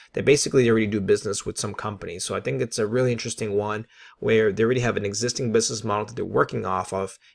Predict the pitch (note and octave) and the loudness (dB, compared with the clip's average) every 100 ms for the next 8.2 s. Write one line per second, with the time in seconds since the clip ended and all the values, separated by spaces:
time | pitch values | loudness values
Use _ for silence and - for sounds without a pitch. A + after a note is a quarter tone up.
0 | - G2 G#2 - A#2 G2 G2 E2 - G#2 | -14 -8 -6 -4 -4 -4 -2 -4 -2 -2
1 | A#2+ D3+ C#3+ C#3+ A2+ B2 B2 B2 G#2 - | -2 -2 0 0 2 2 2 -2 -4 2
2 | C#3 D3 A2+ G2+ - A2+ G#2 G#2 - - | 2 2 0 -2 -2 0 2 0 -2 -4
3 | B2 B2+ - B2 - G#2+ G#2 G2+ G2+ - | -2 -2 0 -2 0 0 0 0 -2 -8
4 | - - _ - G2+ F#2+ F2+ B2 B2+ - | -18 -20 _ -6 -4 -4 -2 -2 -2 -2
5 | A#2 A2 - G#2 G2+ F#2+ G#2+ G#2 F#2+ - | -2 -2 -4 -6 -4 -4 -4 -2 -2 -4
6 | G#2 A#2+ C3 G#2 E2+ - E2+ G#2 - A#2 | 0 2 2 0 -2 -4 -6 -4 -4 -4
7 | G2+ - G#2 G#2+ G2+ G2 G2 F#2+ - G#2 | -4 -6 -6 -4 -4 -4 -6 -10 -8 -8
8 | - - | -8 -16